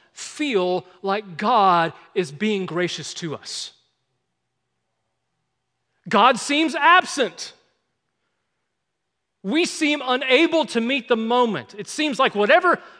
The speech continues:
promise of power that he has given us, where is it? We don't have juice, we don't have mojo, we don't have anointing, whatever you want to call it, it's not there.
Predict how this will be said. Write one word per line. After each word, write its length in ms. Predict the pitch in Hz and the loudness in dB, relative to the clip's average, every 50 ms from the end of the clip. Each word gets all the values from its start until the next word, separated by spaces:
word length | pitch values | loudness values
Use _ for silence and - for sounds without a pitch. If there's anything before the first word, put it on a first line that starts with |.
| _ - | _ -12
promise 540 | - - 247 285 311 330 320 311 254 - | -2 0 2 4 4 4 4 2 -2 -2
of 140 | 214 165 - | -4 -6 -6
power 440 | - - - 254 302 320 294 247 202 | -4 0 4 6 6 6 6 4 2
that 120 | 185 190 | 2 0
he 120 | 175 262 277 | -4 -4 -4
has 160 | 247 196 147 | -4 -4 -4
given 220 | 147 269 285 220 190 | -6 -6 -4 -4 -6
us, 100 | 175 - | -8 -6
where 320 | 151 151 208 302 320 320 | -2 2 2 4 4 4
is 180 | 349 339 233 160 | 2 0 -2 -4
it? 120 | 156 - | -8 -6
We 80 | 151 214 | -4 0
don't 120 | 254 220 | 0 2
have 240 | 185 202 175 143 127 | 2 2 2 0 -4
juice, 300 | 131 247 320 330 - - | -4 -2 -2 -2 -2 -4
we 60 | 262 | -6
don't 100 | 226 196 160 | -4 -2 -2
have 120 | 175 165 | -2 -2
mojo, 420 | 165 196 302 349 285 185 269 302 | 2 4 4 4 4 4 2 2
we 80 | 277 269 | 2 2
don't 120 | 233 208 | 0 0
have 100 | 185 190 | 0 0
anointing, 420 | 180 170 185 262 339 359 349 311 330 | -2 -2 -2 0 0 -2 -2 -4 -4
whatever 220 | 302 285 339 370 359 | 0 2 2 2 2
you 80 | 359 | 4
want 180 | 370 370 370 - | 4 2 2 2
to 40 | - | 2
call 180 | 294 311 302 | 2 2 2
it, 60 | 285 | 2
it's 120 | 277 - - | 0 -4 -2
not 200 | 277 247 226 - | -2 -4 -2 -2
there. 260 | 202 151 117 107 107 | -6 -6 -6 -8 -14